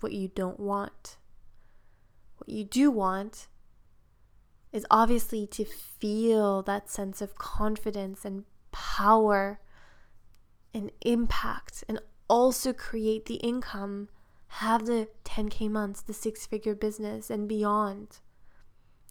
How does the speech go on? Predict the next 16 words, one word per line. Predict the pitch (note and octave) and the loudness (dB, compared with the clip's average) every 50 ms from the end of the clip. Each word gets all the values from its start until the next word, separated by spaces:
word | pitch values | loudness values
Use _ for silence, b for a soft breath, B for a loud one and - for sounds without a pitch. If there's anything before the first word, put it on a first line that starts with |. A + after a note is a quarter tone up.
| - - - | -20 -12 -4
limitless. | A3 G#3+ A3+ A#3 A#3 A#3 - - A3 G#3+ G#3+ A3+ A3+ - - - - - - _ - - - - - _ _ _ - - _ - - | -2 0 2 2 2 0 -2 -4 -6 -8 -8 -10 -12 -16 -20 -20 -20 -20 -20 _ -20 -20 -20 -20 -20 _ _ _ -20 -20 _ -18 -8
To | - A3+ G#3+ | -6 -6 -6
scale | G#3 - - - A#3+ A#3 A#3 A#3 A3+ A3+ | -6 -6 -2 0 4 4 6 4 4 2
your | A3 G#3+ G3+ | 2 0 -2
business, | G3+ G#3+ G#3 G#3+ G#3+ A3+ A3+ - | -4 -6 -8 -8 -8 -10 -10 -8
to | - - | -8 -8
grow | G#3+ G#3 - A3 G#3+ A3 A3 | -8 -2 2 2 4 4 4
your | A3 G#3+ G#3 G3 | 2 2 -2 -2
business, | G3+ - A3+ A3 G#3+ G#3+ A3 G#3+ G#3 - - | -4 -6 -8 -8 -8 -8 -8 -8 -8 -8 -8
to | - - A#3 A3 A3 B B B B - | -4 -4 -2 -4 -4 B B B B -2
have | - A3+ A#3+ A#3 | 2 2 4 6
a | B3 A#3+ | 4 4
wait | A3+ G#3 A3 A3 A3 G#3+ - | 4 4 4 4 4 2 -2
list | - A3 G#3+ G#3+ - - - | -4 -4 -4 -4 -6 -6 -4
full | - A3 G#3+ G#3+ | -2 0 2 2
of | G#3 G#3 G3+ - | 2 0 -2 -6